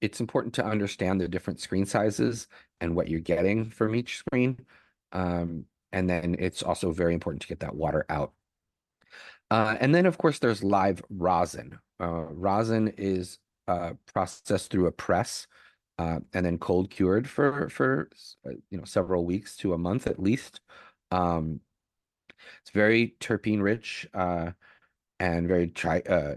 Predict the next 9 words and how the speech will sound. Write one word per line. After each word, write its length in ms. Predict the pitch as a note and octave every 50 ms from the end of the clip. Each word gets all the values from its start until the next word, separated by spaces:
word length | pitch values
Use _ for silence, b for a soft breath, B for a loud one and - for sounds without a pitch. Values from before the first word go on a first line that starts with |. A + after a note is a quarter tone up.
| - -
and, 260 | - F2 E2+ E2 -
and 140 | F#2 F2+ F2
the 60 | E2+
gland 340 | D#2+ - G#2 G#2+ A2+ A#2+ G#2
heads 380 | G2 G#2 A2 G2 F#2 F2 -
are 100 | - -
basically 500 | F#2 G2 G2 G2 - - G2+ - - F#2
squeezed. 800 | E2+ - - - - - G#2+ G#2+ G2+ E2+ C2 - - - - - - -
So 360 | - - A2 G2+ G2 F2+